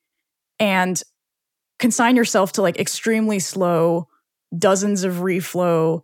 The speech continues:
full expressive power rendering to inline P N Gs. And so that's just not, like, a great situation to be in. And we haven't even gotten to the question of, like, how people write math.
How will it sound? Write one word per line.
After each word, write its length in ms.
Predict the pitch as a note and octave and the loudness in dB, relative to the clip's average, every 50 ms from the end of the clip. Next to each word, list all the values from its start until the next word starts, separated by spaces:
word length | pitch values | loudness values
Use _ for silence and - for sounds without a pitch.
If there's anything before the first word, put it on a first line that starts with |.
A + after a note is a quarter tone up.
| _ _ _ _ _ _ _ _ - | _ _ _ _ _ _ _ _ -18
full 300 | - - - A3+ G#3+ G3+ | -8 -2 2 4 4 4
expressive 500 | G3 F3 - - F#3 G3 A3 - F#3 F3 | 2 0 -2 -2 -2 -2 -2 -2 -6 -6
power 600 | - - G3+ E3+ E3 E3 E3 D#3+ D#3 D#3 - - - | -6 -4 -2 -2 0 0 0 -2 -2 -2 -4 -6 -6
rendering 580 | - F3+ F#3+ F3+ F3+ E3+ F3 E3+ E3 E3+ E3+ F#3 | -6 -4 -2 -2 -2 -2 -2 -2 -2 -2 -4 -4
to 140 | - - - | -6 -6 -6
inline 360 | - F3+ F3 D#3+ D3+ F3 E3 | -4 -4 -4 -4 -4 -4 -6
P 120 | - - | -6 -8
N 120 | - - - | -10 -10 -12
Gs. 400 | - - - - - - - _ _ _ _ _ _ _ _ _ _ _ _ _ _ - | -14 -16 -14 -14 -14 -14 -14 _ _ _ _ _ _ _ _ _ _ _ _ _ _ -2
And 180 | A#3 A#3 A#3 A3+ | 0 0 2 2
so 520 | - - A#3+ A3+ G#3+ G#3 G3+ F#3 - - _ _ _ - | 2 2 2 4 4 4 4 2 0 -2 _ _ _ -2
that's 300 | F#3+ G#3+ A3 B3+ - - | 2 2 2 2 0 -2
just 180 | F4 F4 - | -4 -2 0
not, 200 | B3 A3 G#3 - | 0 0 0 2
like, 160 | G3+ G3+ - | 0 0 -2
a 60 | G3 F#3 | -2 -4
great 240 | D#3 F#3 F3+ - - | -2 -2 -2 -2 -2
situation 440 | G#3+ F3+ - F#3+ F3+ F3+ - G3+ F#3 | -4 -4 -4 -4 -4 -4 -4 -4 -4
to 60 | F3+ | -4
be 160 | D#3+ F3 F3 | -4 -4 -4
in. 200 | F3 E3+ E3+ - | -2 -2 -4 -4
And 140 | - F#3 F3 | -4 -4 -4
we 100 | F3 F#3 | -4 -4
haven't 240 | F3 F#3 F3 G3 F3+ | -4 -4 -4 -4 -4
even 180 | F3+ F3 F3 | -4 -4 -4
gotten 240 | E3 E3 - - - | -2 -2 -4 -4 -4
to 80 | - F3 | -6 -6
the 80 | - | -6
question 280 | D#3+ - D#3+ - - D#3+ | -4 -6 -6 -6 -4 -4
of, 60 | C#3+ | -4
like, 120 | C#3+ C3+ | -4 -4
how 140 | - - A#3+ | -4 -4 -4
people 240 | B3+ - F3 - - | -4 -4 -4 -4 -4
write 300 | - - - - - - | -4 -4 -4 -6 -4 -4
math. 380 | - A#3+ B3 C4+ C#4+ C4+ - | -2 -2 0 0 -2 -4 -6